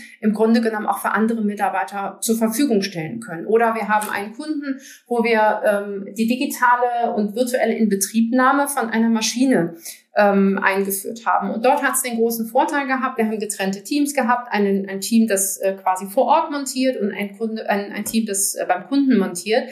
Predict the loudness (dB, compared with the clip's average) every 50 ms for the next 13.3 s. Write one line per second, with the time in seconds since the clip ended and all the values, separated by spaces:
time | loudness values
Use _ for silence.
0 | -12 -16 -14 -12 -12 -12 -12 -12 -14 _ _ 2 2 2 2 0 0 2 4 4
1 | 4 4 2 0 -2 -2 0 0 0 0 0 0 2 0 2 2 2 0 0 0
2 | -4 -4 -2 -2 -2 -4 -4 -2 0 2 2 2 2 2 2 2 4 2 2 2
3 | -2 -4 -4 -4 -6 -2 0 0 0 2 2 0 2 2 2 2 0 0 -2 -4
4 | -4 -4 -2 0 0 0 0 0 0 0 0 0 0 -2 -2 0 2 2 2 2
5 | 2 0 -2 -6 -12 -20 -20 -4 _ 4 6 6 4 4 2 -2 2 2 4 6
6 | 6 4 4 2 0 0 2 4 4 4 2 0 -2 -4 -4 -6 -6 -4 -4 -2
7 | -2 -2 -2 -2 -2 0 0 0 -2 -2 -4 -6 -6 -6 -4 0 2 2 2 2
8 | 0 -2 0 2 2 2 2 0 -2 -2 -2 -2 -2 -4 -6 -6 -6 -6 -6 -8
9 | -6 -4 -2 0 2 2 2 4 4 4 4 2 2 2 0 0 0 -2 -2 -2
10 | -4 -4 -2 0 -2 -2 2 0 0 0 0 0 -2 0 0 0 0 0 -2 -4
11 | -6 -2 -2 -2 -2 -2 -4 -2 0 0 2 2 0 -2 -2 0 0 0 0 -2
12 | -4 -4 -4 -4 -6 -4 0 0 2 2 2 0 0 2 2 2 2 2 0 -2
13 | -2 -2 0 0 -2 -2